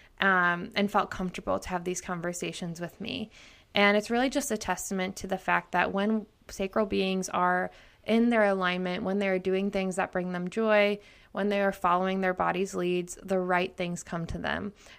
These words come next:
And this is really true for every single type, every single person, is that when you're following your joy, when you're following the things that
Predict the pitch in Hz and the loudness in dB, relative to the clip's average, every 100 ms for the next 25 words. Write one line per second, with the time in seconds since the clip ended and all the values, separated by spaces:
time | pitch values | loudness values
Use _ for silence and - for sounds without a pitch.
0 | - 185 185 196 202 208 180 185 190 185 | -2 2 4 2 2 -2 -2 0 2 2
1 | 180 170 - - - 175 - 180 - 170 | 2 -2 -6 -6 -2 -2 0 0 2 0
2 | 170 160 165 165 165 - 170 160 - 175 | 0 -8 -6 -6 -6 -6 -6 -6 -4 -4
3 | 175 170 175 170 165 165 165 - - _ | -4 -8 -8 -4 -2 -2 -4 -18 -20 _
4 | _ - - 190 190 - 165 - - 185 | _ -8 0 2 2 -2 -2 -4 -2 -4
5 | 180 170 170 180 190 214 208 - 170 170 | 0 2 2 2 0 0 -2 0 0 2
6 | 202 196 180 175 170 165 170 170 170 175 | 2 2 0 0 -2 0 0 2 2 -2
7 | 175 - 180 180 190 180 175 175 175 180 | -6 -6 -4 -2 -2 -4 -4 -6 -6 -6
8 | 180 175 170 170 | -6 -6 -2 -2